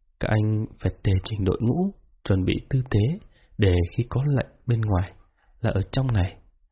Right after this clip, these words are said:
các anh sẽ xé vòng vây, lao ra, tóm gọn những tên đầu sỏ.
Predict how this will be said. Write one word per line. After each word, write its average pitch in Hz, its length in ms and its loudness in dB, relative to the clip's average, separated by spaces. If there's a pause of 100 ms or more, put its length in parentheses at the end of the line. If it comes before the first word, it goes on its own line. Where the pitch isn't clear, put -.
các - 100 0
anh 110 320 2
sẽ - 240 -2
xé - 300 0
vòng 101 220 -2
vây, 117 200 2 (260)
lao 110 220 2
ra, 107 180 2 (480)
tóm 104 120 2 (160)
gọn - 180 -2 (440)
những 139 440 0
tên 120 240 2
đầu 95 180 2
sỏ. - 280 -2